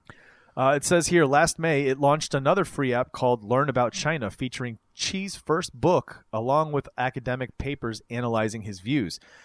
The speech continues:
Uh, the new app gives users access to thousands of books, magazines, newspapers, university publications,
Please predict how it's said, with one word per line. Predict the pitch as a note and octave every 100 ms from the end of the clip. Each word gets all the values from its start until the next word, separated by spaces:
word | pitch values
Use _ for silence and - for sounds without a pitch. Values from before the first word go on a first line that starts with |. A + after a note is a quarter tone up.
| - -
Uh, | A2
the | G#2+
new | A#2+ D3 -
app | C#3+ -
gives | - C3 G#2
users | B2 B2+ B2 -
access | A#2 C#3+ - D3+
to | A#2+
thousands | - A#2+ A#2 A2+ G2
of | F2+
books, | C#3+ -
magazines, | B2+ C3 C#3 C#3 D3 B2
newspapers, | A#2+ C#3 - C3+ C3+ C#3 B2+ A2
university | C#3 C3 D3 - C3
publications, | - A2+ A2 - A#2 A#2 A#2